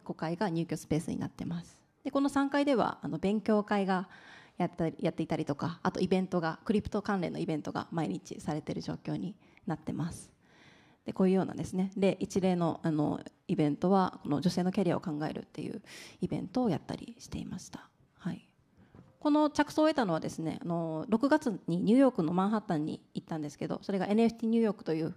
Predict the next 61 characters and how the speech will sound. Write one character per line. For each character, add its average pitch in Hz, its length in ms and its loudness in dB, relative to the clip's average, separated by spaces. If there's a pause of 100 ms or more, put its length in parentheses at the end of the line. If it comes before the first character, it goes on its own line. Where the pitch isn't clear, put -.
あ 160 80 -4
の、 - 140 -2
エ 196 80 2
ヌ 214 80 2
エ 233 80 4
フ 226 80 -14
テ - 160 -4
ィ 247 60 0
ー 214 40 0
の 214 200 0
世 - 100 -2
界 175 220 -4
最 190 160 0
大 190 120 0
の 170 180 -2
カ 185 140 -2
ン 175 40 2
フ 175 80 -4
ァ 170 40 0
レ 160 60 0
ン 156 60 -2
ス 220 180 -6 (460)
が 190 100 -2
あ - 20 0
っ - 40 -2
た - 100 -4
時 - 180 -8
に - 100 -6
行 160 40 -6
っ - 20 -10
て 180 120 -4
き - 80 -18
た 156 100 -2
ん - 60 -4
で - 80 -6
す - 100 -8
が、 185 320 -4
そ - 140 0
こ 262 120 2
で 175 120 0
見 170 100 -2
た - 140 -4
ウ 180 60 0
ェ 190 80 6
ブ 190 60 -8
ス - 140 -4
リ 170 200 -2
ー - 20 -20 (300)
特 - 180 2
化 160 220 -2
シ - 160 0
ェ 180 60 6
ア 175 120 2
オ - 40 -2
フ 185 100 -2
ィ - 20 -2
ス - 100 -6
が - 240 -6
あ 170 60 -10
っ - 40 -8
て、 - 340 -8